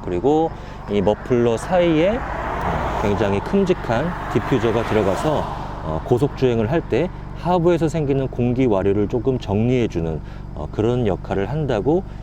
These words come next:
이해하시면 될 것 같습니다. 겉모습은 요 정도로 한번 살펴보도록 하고요. 그리고 실내 이어서 한번 보여드리겠습니다. 몇 가지 디테일을 좀 수정을 했는데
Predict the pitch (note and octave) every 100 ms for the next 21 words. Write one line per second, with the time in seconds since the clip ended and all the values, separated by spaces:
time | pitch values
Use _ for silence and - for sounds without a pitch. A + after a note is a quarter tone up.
0 | - F2 F2+ F#2+ F2+ G#2+ D3 E3+ E2+ -
1 | D#2+ - F2 D2+ F2 - - - - -
2 | G#2+ B2 C#3 C3 B2+ C3+ C3+ G2 F#2+ B2
3 | B2 A#2+ A#2 A#2 A2+ A2+ A2+ D3 - C#3+
4 | A2+ G#2+ A2 C#3+ A#2+ C3+ E3 - - -
5 | - - F#2 F#2 D3+ E3 - - G#3+ G#3
6 | G3 F#3 A#2 G#2 G2+ G#2+ G2+ F#2 - G2
7 | E2+ D#2+ D2+ - D#2+ C#2 D#2 C#2+ - -
8 | - - - - - - - - - -
9 | - - - - - G#2+ G2 - A2+ G#2
10 | - G2 - A2+ G2+ G2+ - G2 - -
11 | C#3+ C3 C3+ G#2+ G#2 C#3 E2+